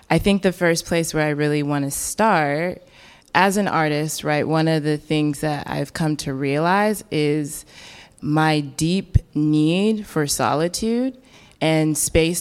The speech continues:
to be alone, right? That space, that solitude also gives way to opportunities for rest,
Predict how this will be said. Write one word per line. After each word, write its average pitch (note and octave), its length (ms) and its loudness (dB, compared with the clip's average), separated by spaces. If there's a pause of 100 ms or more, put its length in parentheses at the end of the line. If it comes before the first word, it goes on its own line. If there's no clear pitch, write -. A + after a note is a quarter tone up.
to E3 80 -4
be D#3 180 0
alone, C#3+ 720 -2
right? F#3 500 0 (580)
That F3 320 4
space, E3+ 600 -2
that D#3+ 200 0
solitude D#3+ 960 -2
also D3+ 340 -2
gives D3 600 -4
way D3 540 -2
to D3 520 -2 (300)
opportunities D#3 720 0
for B2+ 180 -6
rest, D3 640 -4